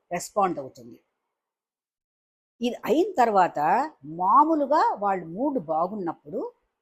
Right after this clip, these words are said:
అసలు మనం వాళ్ళకి అప్పుడు తీరికగా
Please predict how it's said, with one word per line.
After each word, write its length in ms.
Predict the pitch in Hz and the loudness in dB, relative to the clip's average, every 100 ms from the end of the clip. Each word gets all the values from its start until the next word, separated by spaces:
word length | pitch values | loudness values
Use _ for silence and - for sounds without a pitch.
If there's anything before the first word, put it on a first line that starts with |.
| _ _ _ | _ _ _
అసలు 240 | 190 - 247 | -12 -6 -4
మనం 300 | 196 180 - _ _ _ _ _ | -4 -6 -10 _ _ _ _ _
వాళ్ళకి 380 | 170 170 - 415 _ 170 | -4 -4 -8 -16 _ -10
అప్పుడు 320 | - 302 294 | -8 -4 -6
తీరికగా 640 | - 220 214 202 190 494 | -4 -6 -6 -4 -4 -4